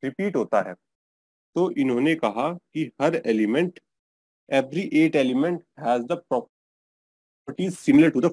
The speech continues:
first, just like in musical note, कि आठवां जो element आएगा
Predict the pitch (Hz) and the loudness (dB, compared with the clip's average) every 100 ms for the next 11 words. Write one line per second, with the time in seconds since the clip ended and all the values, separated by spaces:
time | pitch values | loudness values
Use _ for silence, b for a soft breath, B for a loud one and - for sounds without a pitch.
0 | - 302 - - - - - 107 185 185 | 2 2 2 -2 -14 -4 -2 2 0 0
1 | 143 135 135 143 120 120 123 147 151 - | 0 0 0 2 2 2 0 0 0 -2
2 | 101 98 92 - _ _ _ _ _ _ | -8 -6 -6 -8 _ _ _ _ _ _
3 | _ - 156 - 127 139 - 196 196 185 | _ -6 -6 -4 -2 -2 2 2 2 2
4 | 127 131 165 156 123 104 101 | 2 2 0 0 0 0 2